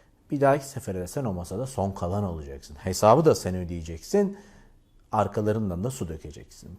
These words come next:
Peki neden bu kadar salağız? Biz insanlara neden bu kadar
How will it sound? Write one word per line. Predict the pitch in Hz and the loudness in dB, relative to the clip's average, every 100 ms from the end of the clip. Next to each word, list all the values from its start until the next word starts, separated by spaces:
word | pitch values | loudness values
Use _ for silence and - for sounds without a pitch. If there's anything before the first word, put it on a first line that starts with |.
| - | 4
Peki | 285 214 117 | 4 4 2
neden | 120 156 277 254 | 4 6 6 4
bu | |
kadar | - 95 87 | 2 2 2
salağız? | - - 95 65 60 - - _ - - _ - | -2 -2 -2 -4 -10 -18 -20 _ -20 -20 _ -6
Biz | 131 135 139 - | -2 0 -2 -4
insanlara | 127 135 117 101 135 | -2 0 0 2 2
neden | 131 123 165 151 | 2 4 4 2
bu | 120 | 0
kadar | 98 113 139 | 0 0 -2